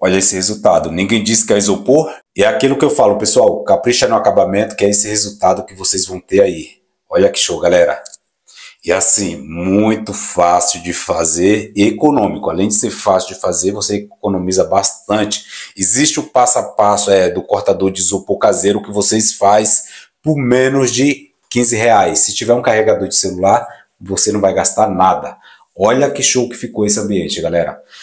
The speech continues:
Gostou do vídeo? Vou pedir pra deixar aquele like. Se não for inscrito no canal, já se inscrever, deixar o sininho ativado. Sempre que eu trazer esses projetos bacana, vocês já vão receber a notificação aí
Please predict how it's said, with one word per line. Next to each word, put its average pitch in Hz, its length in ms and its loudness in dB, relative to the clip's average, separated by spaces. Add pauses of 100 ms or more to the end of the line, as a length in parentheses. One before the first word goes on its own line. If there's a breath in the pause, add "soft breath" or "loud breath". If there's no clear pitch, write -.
(200 loud breath)
Gostou 120 360 2
do 185 100 4
vídeo? 147 360 2
Vou 135 160 2
pedir 123 200 0
pra 117 140 2
deixar 110 280 2
aquele 98 340 -2
like. 90 280 -2
Se - 120 -2
não 110 120 0
for 104 160 -4
inscrito - 380 -4
no - 100 -8
canal, 165 320 2
já - 120 0
se - 140 -2
inscrever, 85 440 -2
deixar 90 280 0
o 135 60 2
sininho 92 340 -4
ativado. 85 640 -2 (280 soft breath)
Sempre 151 340 0
que - 80 2
eu 160 60 4
trazer 101 320 4
esses - 260 0
projetos 82 760 2
bacana, 120 600 0
vocês 123 280 0
já 127 80 4
vão 123 160 0
receber 104 380 0
a 90 60 4
notificação 87 640 -2
aí 85 280 -4